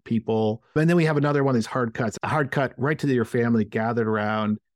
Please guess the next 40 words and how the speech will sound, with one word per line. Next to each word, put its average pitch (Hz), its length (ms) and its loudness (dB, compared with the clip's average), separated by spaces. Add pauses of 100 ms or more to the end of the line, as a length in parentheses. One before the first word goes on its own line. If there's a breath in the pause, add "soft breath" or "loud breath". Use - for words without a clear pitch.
him 113 360 2
on 110 260 0
the 107 80 4
bed 107 340 -2
inside, 104 640 -2
everyone 104 300 0
praying 101 680 -2
clearly 107 440 0
in 95 60 2
his 98 140 -2
last 98 300 -4
moments. 101 640 -2
And 147 100 0
I 143 60 0
think 185 180 0
really 165 200 4
the 113 60 0
slow 151 340 0
rhythms 131 360 0
of 113 80 2
the 104 80 -2
film 117 380 -2
were 104 220 -2
suddenly 127 320 0
disrupted. 120 680 -2
And 123 120 0
it 127 100 -2
really 156 220 2
felt 147 240 -2
to 127 100 -2
me 120 220 0
like 107 380 -2 (560)
something 127 320 0
that 113 160 2
many 190 160 4
of 127 80 2
us 117 180 -2
experience 110 420 -4
with 104 160 -2 (260)
elder 107 380 -2